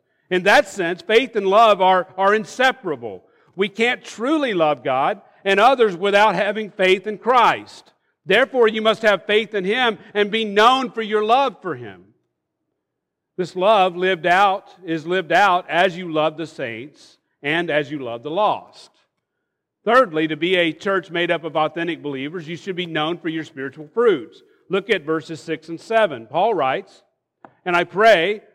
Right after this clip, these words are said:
that the fellowship of your faith may become effective through the knowledge of every good thing that is in, which is in you for Christ's sake.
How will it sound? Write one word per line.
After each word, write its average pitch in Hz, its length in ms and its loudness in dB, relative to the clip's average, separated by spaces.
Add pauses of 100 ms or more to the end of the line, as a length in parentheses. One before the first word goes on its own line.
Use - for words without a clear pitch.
(240)
that 180 160 0
the 170 100 -8
fellowship 196 540 0
of 180 40 -6
your 170 140 -4
faith 208 320 0
may 180 180 0
become 190 380 -4
effective 202 540 -2
through 175 140 -8
the 170 80 -6
knowledge 180 480 0
of 160 100 -4
every 196 260 -2
good 156 240 -8
thing 156 200 -6
that 170 140 -4
is 175 120 -6
in, 208 220 -8
which 175 200 -6
is 185 120 -6
in 220 180 -4
you 156 140 -4
for 170 120 -10
Christ's 160 440 -4
sake. 175 320 -2